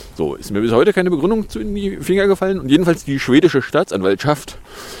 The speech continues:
ließ dann nun also am Dienstag vermelden, so, ja, die Ermittlungen zu den Anschlägen auf die Nordström-Pipelines sollen eingestellt werden.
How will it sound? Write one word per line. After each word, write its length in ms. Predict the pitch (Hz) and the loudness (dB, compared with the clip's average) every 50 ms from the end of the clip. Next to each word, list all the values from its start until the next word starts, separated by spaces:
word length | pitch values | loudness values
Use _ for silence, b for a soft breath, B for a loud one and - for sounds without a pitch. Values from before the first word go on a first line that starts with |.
| B B B - | B B B -6
ließ 360 | 104 110 139 175 175 - - | -4 -4 -2 -4 -6 -6 2
dann 160 | 127 123 127 | 2 2 4
nun 160 | 135 139 135 | 4 0 0
also 180 | 104 - 110 117 | -2 0 0 0
am 120 | 113 113 | 0 -2
Dienstag 520 | 104 131 180 - - - - 143 156 - - - - - - - - - B B B B B B B B B B | -6 -6 -10 -8 -4 2 2 2 2 2 -2 -8 -12 -12 -14 -16 -20 -20 B B B B B B B B B B
vermelden, 580 | - 127 127 131 143 143 131 139 139 131 135 120 | 0 2 4 4 4 4 2 2 -2 -2 -2 -4
so, 80 | 110 | 0
ja, 140 | 110 123 131 | 2 2 2
die 340 | 123 131 135 131 127 127 - | 2 0 -4 -2 -2 -2 -2
Ermittlungen 640 | - 123 135 156 - - - 151 151 151 151 147 143 | 0 0 0 0 0 0 0 2 2 2 2 0 0
zu 120 | 143 143 | 0 4
den 160 | 131 143 139 143 | 4 4 4 4
Anschlägen 420 | 151 160 156 - 151 147 151 147 | 2 2 0 0 2 2 2 2
auf 100 | 147 143 | 0 0
die 80 | - 156 | 2 4
Nordström-Pipelines 1160 | 156 165 165 - - - - 143 147 151 143 139 - 170 - 156 135 139 135 143 139 135 - | 4 4 4 4 0 -4 0 2 2 2 0 -2 -6 -6 -6 0 0 2 4 4 2 0 -2
sollen 400 | - - 117 104 131 135 139 139 | -6 -4 2 4 6 6 6 4
eingestellt 500 | 143 160 147 110 104 - - 101 90 90 | 2 2 2 2 0 0 0 -2 -2 4
werden. 360 | 87 98 104 113 151 196 220 | 4 4 6 6 4 2 2